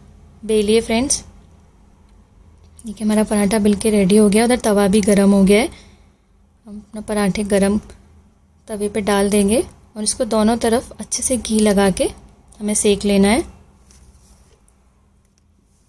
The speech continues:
आप ऑयल भी यूज़ कर सकते हैं पराठे में friends, जो भी आपको पसंद हो।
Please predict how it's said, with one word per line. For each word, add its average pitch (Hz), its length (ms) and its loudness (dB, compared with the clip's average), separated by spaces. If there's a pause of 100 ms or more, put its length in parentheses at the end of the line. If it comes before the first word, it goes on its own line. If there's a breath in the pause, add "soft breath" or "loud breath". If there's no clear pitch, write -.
(1700)
आप 220 160 -10
ऑयल 220 240 0
भी 247 120 0
यूज़ 240 220 0
कर 247 80 0
सकते 226 300 -4
हैं 226 100 -2
पराठे 214 420 0
में 226 200 0
friends, - 580 -6
जो 208 140 4
भी 208 120 2
आपको 214 240 -2
पसंद 202 440 0
हो। 262 140 0